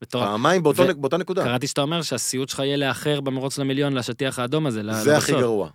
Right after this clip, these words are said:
Speaker 2: זה האיחור
Speaker 1: אבל
Speaker 2: הכי
Speaker 1: איך זה
Speaker 2: גרוע.
Speaker 1: יכול לקרות? תסביר רגע.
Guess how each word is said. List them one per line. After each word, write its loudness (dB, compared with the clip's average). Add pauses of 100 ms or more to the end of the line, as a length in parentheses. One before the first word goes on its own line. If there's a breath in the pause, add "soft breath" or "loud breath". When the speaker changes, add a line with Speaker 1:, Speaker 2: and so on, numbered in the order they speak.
Speaker 2:
זה 2
האיחור 4
Speaker 1:
אבל 6
Speaker 2:
הכי 4
Speaker 1:
איך 4
זה 2
Speaker 2:
גרוע. 6
Speaker 1:
יכול 4
לקרות? 2 (280)
תסביר 4
רגע. -2